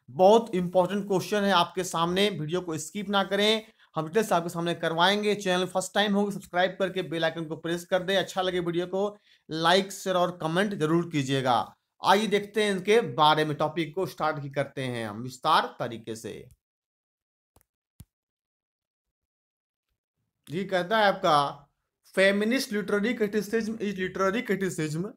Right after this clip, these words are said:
informed by feminist theory।" ये जो है लिया गया है फेमिनिस्ट थ्योरी द्वारा इन्फॉर्म किया गया है, और more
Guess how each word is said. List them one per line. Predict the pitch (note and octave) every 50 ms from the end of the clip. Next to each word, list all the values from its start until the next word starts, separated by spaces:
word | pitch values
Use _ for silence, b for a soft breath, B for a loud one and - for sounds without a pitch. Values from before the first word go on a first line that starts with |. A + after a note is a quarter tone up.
| _ _ _ _ _ _ _ _ _ -
informed | F#3+ G3 G3+ G3 - G#3 G3+ G3+ G#3 A#3+ B3+ A#3
by | A3+ G#3 G3 G3 G3+ G#3 G#3+ G3+
feminist | F#3 F3+ F3 F3 F3+ F#3+ G3 G#3 G3+ G#3 - -
theory।" | D3 C#3+ C3 A#2 G#2+ A2
ये | C3 E3 F#3+ G3+ G#3
जो | G#3 A#3 A3+
है | A3+
लिया | G#3+ G3 F#3+ F#3+ F#3+ G3
गया | F#3+ G3 G3+ G3 F#3
है | F#3 G3 G#3
फेमिनिस्ट | G#3 - E3+ E3 E3 D3+ - -
थ्योरी | _ _ _ _ _ - E3+ F#3 F3+
द्वारा | E3+ F#3+ F#3 F#3
इन्फॉर्म | F#3 F3+ F3 E3 E3+ - E3 F3+ F#3 F3 E3 E3 D#3+ - _ _ D#3
किया | D3+ E3 D#3+ - - D#3+ D#3 D3+ C#3+
गया | B2+ C3+ C3+ C3
है, | B2+ C3 C3+ D3 E3 D#3+ b b b b b b b _ -
और | F#3+ G#3+ A3+ A3+ G3
more | G3 F#3+ G3 G#3+ A#3 A#3 B3 B3